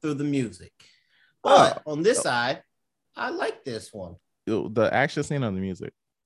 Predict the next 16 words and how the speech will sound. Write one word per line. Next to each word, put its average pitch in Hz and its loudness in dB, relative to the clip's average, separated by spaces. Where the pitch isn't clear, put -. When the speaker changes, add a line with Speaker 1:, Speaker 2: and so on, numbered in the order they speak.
Speaker 1:
The 120 -10
music. 120 -4
Speaker 2:
I - -14
fucking 139 -4
Speaker 1:
Action 127 0
Speaker 2:
hate 139 2
Speaker 1:
scene's 208 0
Speaker 2:
this 110 4
Speaker 1:
always - 4
Speaker 2:
song. 95 -4
Speaker 1:
You 107 -10
hate 135 -2
this 156 -6
song? 180 2
Speaker 2:
Yeah. 120 -2
Also, 139 4